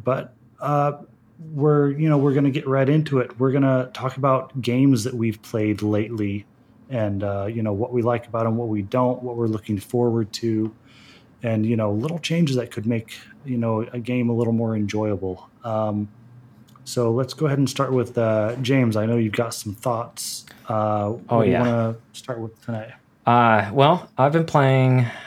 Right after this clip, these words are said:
Speaker 2: quite a few games. Um, uh, work gave me two weeks off during Christmas, so I've had this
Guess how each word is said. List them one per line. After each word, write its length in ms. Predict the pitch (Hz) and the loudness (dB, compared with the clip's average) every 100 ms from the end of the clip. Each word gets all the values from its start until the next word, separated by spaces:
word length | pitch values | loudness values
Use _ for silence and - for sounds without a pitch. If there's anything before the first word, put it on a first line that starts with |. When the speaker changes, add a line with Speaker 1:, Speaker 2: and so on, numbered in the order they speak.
| - - _ - | -20 -20 _ -20
Speaker 2:
quite 340 | - 131 120 | -2 2 2
a 40 | |
few 200 | - 104 | 2 0
games. 440 | 90 90 90 120 - | 0 0 0 -2 0
Um, 560 | 110 104 98 95 95 95 _ - _ _ _ _ - | 4 6 6 4 0 -2 _ -20 _ _ _ _ -10
uh, 140 | 98 | -2
work 360 | 98 120 - - - - | 4 4 2 -8 -20 0
gave 200 | 110 101 | 0 4
me 220 | 104 101 | 2 2
two 140 | - | 2
weeks 200 | 120 - | 0 4
off 240 | 107 117 - | 4 2 0
during 480 | 107 98 98 95 | 2 4 2 0
Christmas, 400 | 98 120 - 165 | 0 -2 0 -2
so 180 | - 101 | 0 2
I've 120 | 98 | 2
had 240 | 95 104 95 | 4 2 2
this 200 | 95 | -4